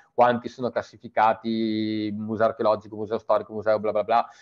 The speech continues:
eh, no, quanti hanno la lo-, la, l'immagine, le coordinate, così, e tutte queste cose qui che insomma non sono difficili da fare adesso che abbiamo un po' le, le,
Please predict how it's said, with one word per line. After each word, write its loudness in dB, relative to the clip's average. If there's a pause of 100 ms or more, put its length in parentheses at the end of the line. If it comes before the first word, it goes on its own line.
(220)
eh, 2
no, -10
quanti 2
hanno 6
la 2
lo-, 2
la, -2
l'immagine, -2
le -6
coordinate, -4
così, -6 (260)
e -8
tutte -4
queste -4
cose -6
qui -4
che -18
insomma -6
non -10
sono 0
difficili -10
da 0
fare 4
adesso -4
che -14
abbiamo -4
un -6
po' -4
le, -2
le, -14